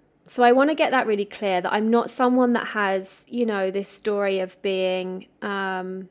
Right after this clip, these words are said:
without any money or being homeless or in a car, like, which I know there's so many people out there that are, and it's just truly insane what they have been able to overcome. That's not me. I acknowledge that I had a really privileged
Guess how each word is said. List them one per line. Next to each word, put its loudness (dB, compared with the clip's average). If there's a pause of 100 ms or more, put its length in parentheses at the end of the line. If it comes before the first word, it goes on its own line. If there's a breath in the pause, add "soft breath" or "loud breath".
(600)
without 6
any 0
money -2
or -4
being 0
homeless 0
or -4
in -4
a -4
car, 0
like, -4
which -8
I -2
know 2
there's -2
so -4
many -4
people -4
out -4
there -6
that -4
are, -2
and -6
it's -12
just -12
truly 0
insane -2
what -4
they 0
have -2
been -4
able -6
to -12
overcome. -4 (440 loud breath)
That's 2
not 2
me. -10 (600)
I 2
acknowledge 0
that -2
I 0
had -2
a -4
really -4 (320)
privileged -6